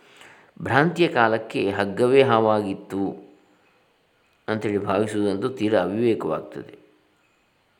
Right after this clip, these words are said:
ಯಾಕಂದರೆ ಪದಾರ್ಥಗಳು ತಮ್ಮ ತಮ್ಮ ಸ್ವರೂಪವನ್ನು ಬಿಟ್ಟು ಬೇರೆ ಬೇರೆ ಪದಾರ್ಥಗಳ ಸ್ವರೂಪವನ್ನು ತಾವು ತಾವೇ ಹೊಂದುವುದಾಗಿದ್ದರೆ ಲೋಕದಲ್ಲಿ ಯಾವ ಯಾವ, ಯಾವ ವ್ಯವಹಾರ ಕೂಡ ಸಾಗ್ತಾ ಇರಲಿಲ್ಲ.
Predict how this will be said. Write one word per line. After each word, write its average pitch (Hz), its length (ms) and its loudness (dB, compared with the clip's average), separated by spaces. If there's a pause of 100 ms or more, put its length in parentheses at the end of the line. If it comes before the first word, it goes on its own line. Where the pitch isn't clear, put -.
(480)
ಯಾಕಂದರೆ 123 300 -2
ಪದಾರ್ಥಗಳು 127 580 4
ತಮ್ಮ 120 200 2
ತಮ್ಮ 139 180 0
ಸ್ವರೂಪವನ್ನು 135 500 0
ಬಿಟ್ಟು 131 200 -2
ಬೇರೆ 120 220 4
ಬೇರೆ 135 200 6
ಪದಾರ್ಥಗಳ 123 400 2
ಸ್ವರೂಪವನ್ನು 117 420 -2
ತಾವು 107 200 2
ತಾವೇ 123 260 4
ಹೊಂದುವುದಾಗಿದ್ದರೆ 92 920 -2 (480)
ಲೋಕದಲ್ಲಿ 139 460 4
ಯಾವ 120 240 8
ಯಾವ, 131 200 8 (200)
ಯಾವ 107 280 6
ವ್ಯವಹಾರ 127 520 6
ಕೂಡ 117 200 -2
ಸಾಗ್ತಾ 104 380 -2
ಇರಲಿಲ್ಲ. 78 360 -8